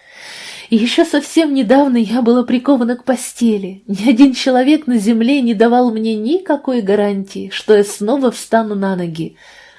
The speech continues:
Но только не он, только не Бог. У Иисуса есть для меня план,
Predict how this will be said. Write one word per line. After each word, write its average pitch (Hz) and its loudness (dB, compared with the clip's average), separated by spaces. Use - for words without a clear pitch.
Но 208 0
только 320 2
не 320 2
он, 208 2
только 262 -2
не 226 -6
Бог. 175 -10
У 226 2
Иисуса 254 2
есть 226 2
для 226 0
меня 220 -2
план, 180 -4